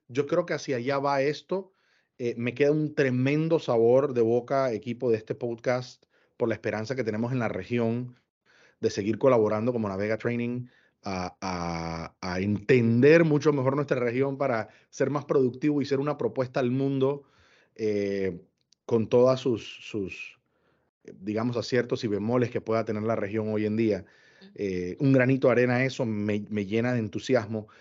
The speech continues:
Speaker 1: Quiero además, Roberto, para cerrar el día de hoy, ¿qué tiene que hacer nuestros oyentes? Porque estamos hablando del estudio.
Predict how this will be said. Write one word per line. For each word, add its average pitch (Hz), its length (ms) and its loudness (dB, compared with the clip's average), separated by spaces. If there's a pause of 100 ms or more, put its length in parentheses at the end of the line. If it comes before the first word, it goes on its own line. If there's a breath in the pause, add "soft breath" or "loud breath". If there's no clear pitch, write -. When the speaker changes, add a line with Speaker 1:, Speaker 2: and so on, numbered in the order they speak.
(200 loud breath)
Speaker 1:
Quiero 170 160 4
además, 175 260 2
Roberto, 170 400 0
para 147 200 0
cerrar 127 420 -2
el 147 100 2
día 156 200 2
de 147 60 6
hoy, 147 300 2 (360)
¿qué 156 140 2
tiene 165 300 -2
que 160 80 -4
hacer 139 440 2
nuestros 127 360 -8
oyentes? 139 720 -2 (920)
Porque - 200 -2
estamos 139 260 -2
hablando 151 300 4
del 127 80 4
estudio. 107 640 0